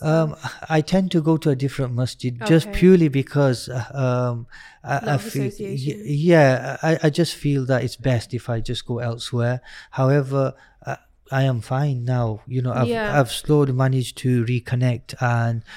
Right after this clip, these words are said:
Speaker 1: speak in the masjid. So recently I did a talk in a local community masjid where hundred and twenty people came.
Speaker 2: MashaAllah.
Speaker 1: And some knew me from a young age.
Speaker 2: Yeah.
Speaker 1: So that, that, I guess that was a,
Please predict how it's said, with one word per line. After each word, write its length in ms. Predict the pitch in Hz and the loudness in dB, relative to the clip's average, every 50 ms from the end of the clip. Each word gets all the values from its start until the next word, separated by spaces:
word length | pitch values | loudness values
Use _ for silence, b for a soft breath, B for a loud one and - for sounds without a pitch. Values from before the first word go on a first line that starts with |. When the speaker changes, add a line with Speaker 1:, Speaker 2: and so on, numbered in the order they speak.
| B B | B B
Speaker 1:
speak 420 | - - - - 135 127 - - | -14 -10 -2 0 0 0 0 0
in 100 | 127 120 | -2 -2
the 60 | 117 | -2
masjid. 400 | 110 117 120 117 - - 123 117 | -2 -2 -2 -4 -6 -8 -10 -10
So 140 | - - 127 | -4 -4 -2
recently 460 | 117 131 143 143 - - 135 123 123 | 0 0 0 0 2 0 0 0 -2
I 40 | 120 | -4
did 140 | 113 123 117 | -4 -4 -4
a 80 | 120 | -4
talk 340 | - - - 131 120 110 - | -4 -2 0 0 0 0 -2
in 60 | 120 | -2
a 60 | 117 113 | 0 0
local 340 | 113 120 120 - - 120 | 2 0 0 0 -2 -4
community 500 | 107 - 117 113 120 120 117 110 - - | -4 -4 -4 -2 -2 -2 -2 -4 -6 -6
masjid 400 | 117 117 113 - - - 117 110 | -6 -6 -6 -8 -8 -10 -10 -6
where 120 | 120 120 113 | -6 -6 -4
hundred 260 | 104 120 117 117 117 | -4 -4 -4 -4 -6
and 100 | 113 110 | -8 -8
twenty 300 | - 123 117 110 113 113 | -6 -8 -8 -6 -8 -2
people 320 | - - 120 117 - 117 | 0 0 0 0 -2 -6
came. 360 | 113 - - 120 113 113 113 170 | -8 -8 -6 -6 -6 -6 -8 -10
Speaker 2:
MashaAllah. 400 | 233 220 - - - 247 247 233 | -12 -14 -14 -16 -16 -16 -12 -6
Speaker 1:
And 320 | - 123 117 113 113 113 110 B B B B | -2 0 0 0 -2 -4 -8 B B B B
some 340 | - - - 151 151 143 135 | -10 2 6 6 6 6 4
knew 240 | 123 127 135 139 139 | 4 4 4 4 4
me 240 | 143 147 151 165 170 | 4 2 2 0 0
from 320 | - - 147 135 127 123 | -2 -4 -4 -4 -4 -4
a 60 | 120 | -4
young 260 | 117 117 120 120 120 117 | -4 -4 -4 -4 -4 -4
age. 300 | 123 120 127 127 - 226 | -2 -2 -2 -2 -2 -4
Speaker 2:
Yeah. 100 | 214 - | -4 -4
Speaker 1:
So 120 | 139 131 131 | -4 -4 0
that, 300 | 123 156 151 131 135 147 | 0 0 0 0 0 2
that, 180 | 165 165 147 135 | 2 2 0 0
I 100 | 151 151 | -2 -2
guess 240 | 139 - 165 151 - | 0 0 0 -2 0
that 180 | - 147 131 135 | -2 -4 -2 -2
was 240 | 135 135 131 120 131 | -2 -4 -4 -4 -4
a, 240 | 131 123 120 120 | -4 -4 -4 -6